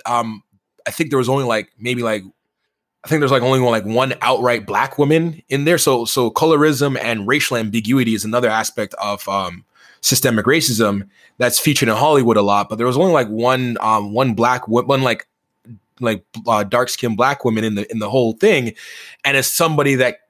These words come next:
uh, Kylie rips off her wig and throws it at. And it's just like, "Bro, what? What are you thinking?" But, like, again, this is why, um, and this is how companies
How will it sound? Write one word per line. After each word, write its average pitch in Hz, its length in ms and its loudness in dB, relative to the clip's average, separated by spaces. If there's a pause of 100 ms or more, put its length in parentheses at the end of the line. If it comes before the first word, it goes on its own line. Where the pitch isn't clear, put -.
uh, 117 200 -2
Kylie 143 480 0
rips 147 260 0
off 139 240 2
her 120 140 0
wig 123 280 2
and 104 160 -4
throws 131 460 0
it 110 120 -8 (140)
at. 87 220 -4 (420)
And 139 140 -2
it's - 140 -8
just - 220 -4
like, 120 380 -4 (720)
"Bro, 151 1120 2 (300)
what? - 640 0 (920)
What 247 160 2
are 277 40 4
you 285 140 4
thinking?" 190 920 0 (160)
But, 143 260 0
like, 139 380 0 (140)
again, 147 320 2
this - 200 -2
is 151 100 -6
why, 151 500 2 (260)
um, 110 500 -2 (360)
and 127 120 -4
this 156 180 0
is 147 80 -4
how 147 200 2
companies 151 580 0